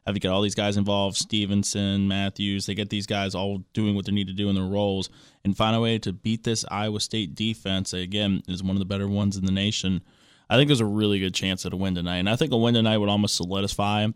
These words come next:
the Mountaineers being in the N C double A tournament because right now, from the latest bracketology updates, they have them as one of the last four teams with a bye right now, and that's,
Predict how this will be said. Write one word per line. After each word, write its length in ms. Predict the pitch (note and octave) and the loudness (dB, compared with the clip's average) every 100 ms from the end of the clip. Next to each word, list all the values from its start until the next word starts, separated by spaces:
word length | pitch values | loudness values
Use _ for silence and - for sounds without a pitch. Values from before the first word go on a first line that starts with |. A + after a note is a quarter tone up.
| _ | _
the 100 | - | -4
Mountaineers 400 | G2+ G2+ F2 G2+ | 0 0 0 -2
being 380 | G2+ G2+ G2 G2 | -2 0 2 2
in 80 | G2 | 2
the 80 | F#2+ | 0
N 200 | D2 G2 | 0 0
C 120 | F#2+ | 0
double 180 | G2 F#2 | -2 -2
A 100 | F2+ | -2
tournament 460 | - G2 G2 G2+ | -2 0 2 0
because 300 | - G2 F#2+ | -2 -2 -2
right 180 | G2+ A#2+ | 0 0
now, 380 | A#2 A#2 G#2+ F#2+ | 2 2 2 0
from 220 | - G#2+ | 0 2
the 60 | G2+ | 2
latest 300 | G2 G#2+ G2+ | 2 0 0
bracketology 720 | G#2+ G#2 F#2 G2+ G2+ G2+ F#2+ | -2 -2 -2 -2 -2 0 -4
updates, 520 | F#2 - F2+ F2 - - _ _ _ - | -2 -4 -4 -4 -6 -8 _ _ _ -2
they 120 | A2 | 2
have 140 | A#2+ | 2
them 140 | A#2 A2 | 4 4
as 140 | G#2 | 4
one 100 | G#2+ | 0
of 40 | |
the 60 | G2 | 0
last 240 | F#2+ G2 | 0 -4
four 160 | - G2+ | -4 -6
teams 300 | - G#2 F#2+ | -2 0 0
with 80 | F#2 | -4
a 60 | |
bye 260 | F2 F2+ F2 | -6 -6 -4
right 260 | E2 E2 - | -4 -6 -6
now, 200 | E2 E2+ | -6 -4
and 100 | F#2 | -2
that's, 240 | F#2+ - | -4 -4